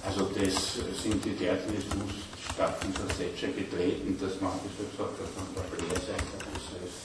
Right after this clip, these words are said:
Der bessere, die bessere Seite. Also, die haben da, die haben das auch mit New Labour und so weiter, äh, ideologisiert, also, die haben da nichts entgegenzusetzen, sondern haben das halt ein bisschen abgeschwächt, äh, im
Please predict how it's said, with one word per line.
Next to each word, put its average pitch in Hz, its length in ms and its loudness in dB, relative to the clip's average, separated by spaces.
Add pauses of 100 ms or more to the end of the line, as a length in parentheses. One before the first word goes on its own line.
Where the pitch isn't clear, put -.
(760)
Der - 140 4 (100)
bessere, - 320 -2 (600)
die 104 80 2
bessere 101 440 0
Seite. - 420 0
Also, 107 260 10 (440)
die 107 160 8
haben 104 240 6
da, 107 60 8
die 104 260 4
haben 110 140 6
das - 100 2
auch 104 140 6 (120)
mit 98 200 4
New 101 220 12
Labour 98 380 8
und 95 80 4
so 107 80 4
weiter, - 260 4 (300)
äh, - 560 2
ideologisiert, 101 680 6
also, 98 200 6 (440)
die 104 100 2
haben 107 240 6
da 104 60 2
nichts 104 300 4
entgegenzusetzen, - 880 0
sondern 104 260 4
haben 98 200 4
das 104 100 2
halt 101 180 4
ein 95 80 4
bisschen - 340 -4
abgeschwächt, - 800 -2 (880)
äh, 95 320 4 (480)
im - 80 -4